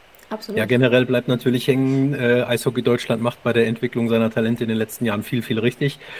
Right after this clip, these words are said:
Speaker 2: Und, äh, Denise hat ja die D L zwei schon angesprochen. Das ist ja der eigentliche Grund, warum wir hier zusammen sitzen, nämlich, äh, unser Podcast zum Thema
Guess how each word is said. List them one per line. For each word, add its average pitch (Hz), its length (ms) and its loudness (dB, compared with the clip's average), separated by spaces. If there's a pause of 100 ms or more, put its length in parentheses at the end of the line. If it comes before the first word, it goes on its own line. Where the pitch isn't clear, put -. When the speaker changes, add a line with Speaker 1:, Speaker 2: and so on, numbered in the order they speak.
(200)
Speaker 2:
Und, 117 400 8
äh, 113 180 8
Denise 117 320 4
hat 127 120 0
ja 113 80 4
die 110 100 -4
D 117 240 2
L 107 140 -2
zwei 117 180 0
schon 113 160 -2
angesprochen. 156 720 2
Das 123 180 2
ist 135 120 -6
ja 135 100 4
der 120 140 2
eigentliche 156 360 -2
Grund, 185 280 -2
warum 147 200 2
wir 151 80 0
hier 151 160 2
zusammen 139 360 -2
sitzen, 185 380 -2
nämlich, 170 420 2 (520)
äh, 131 320 4 (320)
unser 135 220 2
Podcast 131 540 -2
zum 127 180 -2
Thema 127 460 2